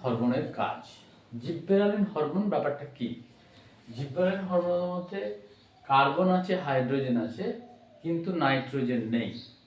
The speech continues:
নাইট্রোজেন বিহীন হরমোন। এইটা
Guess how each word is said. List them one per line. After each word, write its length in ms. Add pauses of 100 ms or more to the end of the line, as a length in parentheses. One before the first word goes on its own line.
(220)
নাইট্রোজেন 840
বিহীন 340
হরমোন। 440 (760)
এইটা 580